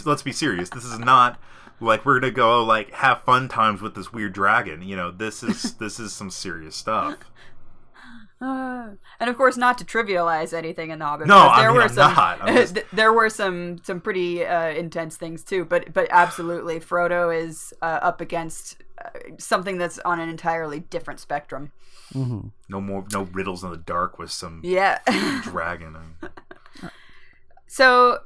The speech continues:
Speaker 2: my favorite, uh, from the text this week has to be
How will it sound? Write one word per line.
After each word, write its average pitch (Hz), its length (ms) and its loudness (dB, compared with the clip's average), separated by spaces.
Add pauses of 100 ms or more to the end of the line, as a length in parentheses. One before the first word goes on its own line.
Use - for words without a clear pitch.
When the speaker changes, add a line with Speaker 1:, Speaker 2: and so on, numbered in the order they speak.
Speaker 2:
my 233 260 2
favorite, 202 680 -2 (440)
uh, 175 360 0
from 185 180 -10
the 175 80 -4
text 175 320 -2
this 175 200 -10
week 170 380 -8
has 196 280 2
to 202 100 -4
be 170 480 -4